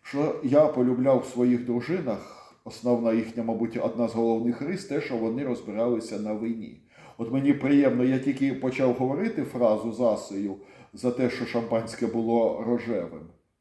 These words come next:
завжди. І я не встиг їй договорити, Ася сказала, що в натурі ж рожеве я сама ділала,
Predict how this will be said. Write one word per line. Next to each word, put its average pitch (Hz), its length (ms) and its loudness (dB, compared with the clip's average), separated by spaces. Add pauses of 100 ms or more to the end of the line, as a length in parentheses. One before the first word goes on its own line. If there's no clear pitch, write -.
(240)
завжди. 104 680 -6 (400)
І 131 120 -2
я 160 380 2
не 147 100 2
встиг 135 380 2
їй 131 80 6
договорити, 139 600 2
Ася 123 260 0
сказала, 131 360 2
що 131 120 -4
в 117 160 -2
натурі 131 420 0
ж 113 100 -6
рожеве 123 440 -2
я 110 80 0
сама 113 320 -2
ділала, 120 560 0